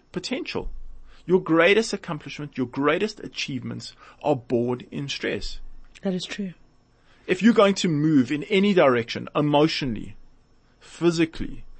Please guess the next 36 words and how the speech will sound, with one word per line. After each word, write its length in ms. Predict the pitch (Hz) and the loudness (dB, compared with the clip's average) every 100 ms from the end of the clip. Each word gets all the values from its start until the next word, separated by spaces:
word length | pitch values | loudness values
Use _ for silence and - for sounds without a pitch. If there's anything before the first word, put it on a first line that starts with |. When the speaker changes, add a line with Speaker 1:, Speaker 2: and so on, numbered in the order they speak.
| - _ - | -20 _ -8
Speaker 1:
on 100 | 131 | -4
a 60 | 127 | 0
relationship 640 | 123 135 160 180 160 143 | 2 2 2 0 -4 -4
level, 360 | 120 110 - - - _ - _ _ _ | -4 -6 -8 -14 -20 _ -20 _ _ _
it 180 | 135 - | -8 -6
comes 420 | - 170 165 151 | -4 0 0 -2
through 180 | - 143 | -4 -2
that 220 | 131 131 | -2 -4
pressure. 380 | - 131 - - - - - - - - - - - | -10 -10 -10 -12 -8 -8 -8 -12 -14 -18 -18 -18 -6
Speaker 2:
It's 160 | 226 - | -6 -4
true, 300 | - 269 175 _ _ _ _ 196 | 0 0 0 _ _ _ _ -10
actually, 300 | 170 - 156 | -10 -4 0
Speaker 1:
And 80 | |
I 60 | 165 | 2
can 140 | 220 | 4
Speaker 2:
because 160 | 208 233 | 2 0
Speaker 1:
s- 80 | 208 - 220 214 | -8 -12 -16 -8
Speaker 2:
stress 280 | - 226 226 | 0 0 0
can 300 | - 202 202 - - - - | -4 -4 -6 -10 -20 -20 -8
propel 380 | 220 - 226 | -6 -2 -2
you 220 | 185 185 175 _ - | -2 -8 -12 _ -14
Speaker 1:
It 100 | - | -8
propels 380 | 196 - 196 - | -8 0 0 2
Speaker 2:
and 80 | 196 | 0
Speaker 1:
you. 60 | |
Speaker 2:
compel 220 | - 220 240 | 4 4 4
you 100 | 247 | 2
to 140 | 208 | -2
do 200 | 175 214 | 0 -2
something, 580 | 226 202 214 - 165 156 - | 0 -2 -2 -4 -10 -10 -10
because 420 | - 208 190 - - - - _ _ 370 285 - _ _ - | -4 0 0 -2 -16 -20 -20 _ _ -18 -18 -20 _ _ 0
immediately 520 | 202 196 208 240 196 | 2 2 2 -2 -2
your 560 | 175 180 185 185 185 - - | -2 0 2 2 0 -4 -2
need 460 | 190 190 185 190 | 0 2 0 -4
becomes 520 | - 185 - 180 185 - | -8 -8 -6 -6 -6 -8
to 320 | - 185 | -2 -2